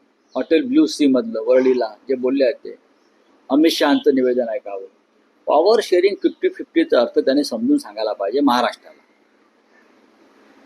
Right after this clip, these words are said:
पॉवर शेअरिंग फिफ्टी फिफ्टी, सत्तेचं वाटप समसमान होईल.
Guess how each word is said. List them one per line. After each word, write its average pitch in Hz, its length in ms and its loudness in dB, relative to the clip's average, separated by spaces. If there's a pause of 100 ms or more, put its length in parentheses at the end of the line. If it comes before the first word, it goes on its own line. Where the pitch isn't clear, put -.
(240)
पॉवर 143 360 4
शेअरिंग 160 460 -2
फिफ्टी 185 300 2
फिफ्टी, - 440 -10
सत्तेचं 175 520 0
वाटप 156 340 0
समसमान 151 540 -4
होईल. 143 280 0